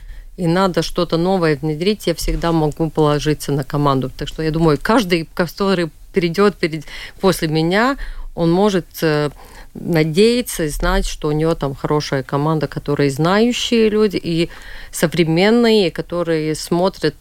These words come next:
э, не, не только на сегодняшний день, но и на завтра, послезавтра и на пятьдесят лет назад,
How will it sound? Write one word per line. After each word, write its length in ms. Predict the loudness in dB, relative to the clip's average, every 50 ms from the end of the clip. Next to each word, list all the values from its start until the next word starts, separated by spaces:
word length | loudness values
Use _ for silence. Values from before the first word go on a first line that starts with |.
| -10 -6 -2
э, 360 | 0 0 0 2 2 0 0
не, 160 | 0 0 0 0
не 580 | -2 -2 -2 -2 0 2 2 2 2 0 -2 -2
только 280 | 0 2 2 4 4 2
на 100 | 2 2
сегодняшний 720 | 0 -2 -4 -2 0 0 0 0 -2 -4 -4 -4 -4 -4
день, 320 | -2 0 0 0 0 0 -2
но 140 | 0 0 2
и 80 | 2
на 200 | 0 0 -2 -2
завтра, 400 | 0 2 2 0 2 0 -2 -2
послезавтра 880 | -2 -2 -4 -6 -4 -4 -6 -2 0 0 0 0 -2 -4 -4 -2 -2 -2
и 40 | -2
на 200 | -2 -6 -8 -10
пятьдесят 500 | -10 -8 -8 -8 -6 -6 -8 -8 -8 -8
лет 180 | -10 -10 -8 -10
назад, 220 | -8 -6 -6 -8